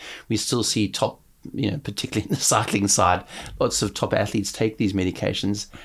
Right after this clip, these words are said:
And i-, is it fair to say that if you've under the right medical advice, you shouldn't have any risk of being caught with a banned substance because there are so many options available to treat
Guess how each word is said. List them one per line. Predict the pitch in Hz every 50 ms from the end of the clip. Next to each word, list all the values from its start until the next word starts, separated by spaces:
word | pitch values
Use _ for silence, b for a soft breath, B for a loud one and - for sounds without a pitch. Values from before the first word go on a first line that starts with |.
| B B -
And | 123 110 107 107 110 104 - - - - - -
i-, | - - - - -
is | - 175 170
it | 202 - -
fair | - - 180
to | 170 -
say | 147 - - 147 143
that | 127 123 135
if | 147 143
you've | 220 185 135 - - - - -
under | - - 139 131 127 117
the | 110 107
right | 113 123 - 101
medical | 113 113 120 113 - 104
advice, | 101 98 98 135 127 107 - - - -
you | 104
shouldn't | - - - 135 - 113 - - B B B B B B
have | - 113 107
any | 117 113 110 104
risk | 98 120 120 - - -
of | 104 98 95
being | 104 98 101 104 101 95
caught | - - 117 104 -
with | 95 95
a | 98 87
banned | 95 98 98 95 92
substance | - 120 110 - - - - - -
because | - - - - 101 101 95 - - B B B B B
there | - 104 101 101
are | 101
so | 101 - 123 117
many | 117 107 107
options | 104 - - - - 107 95 95
available | 92 98 98 101 101 101 95 92 90
to | - 87
treat | 82 - - - 117 - - -